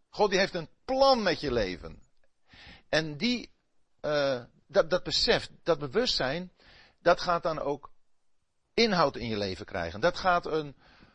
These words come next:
ehm, een bijzondere betekenis krijgen. Gods plan met je leven. En Gods plan met je leven is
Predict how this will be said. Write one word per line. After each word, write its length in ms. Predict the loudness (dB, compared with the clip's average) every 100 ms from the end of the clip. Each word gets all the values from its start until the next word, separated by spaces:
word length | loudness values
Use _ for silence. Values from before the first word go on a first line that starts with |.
| _ _
ehm, 380 | -4 -2 -4 -8 _ _ _ _ _ _ _ _ _ _ _
een 120 | -12
bijzondere 360 | -6 -2 -2 -2
betekenis 680 | -4 -4 -4 -4 -6 -4 -4
krijgen. 580 | -4 -6 -6 -10 -18 -20 _ _ _ _ _ _ _ _
Gods 500 | -20 -4 -2 -2 -6
plan 460 | -8 -4 -4 -6 -14 _ _ _ _ _ _ _ _
met 180 | _ -10
je 100 | -4
leven. 480 | 0 0 -4 -12 -20 _ _ _ _ _ _ _ _ _ _ _
En 120 | -8
Gods 220 | -6 -8
plan 240 | -2 0
met 140 | 0 -4
je 100 | -4
leven 320 | -4 -4 -8
is 420 | -10 -10 -10 -14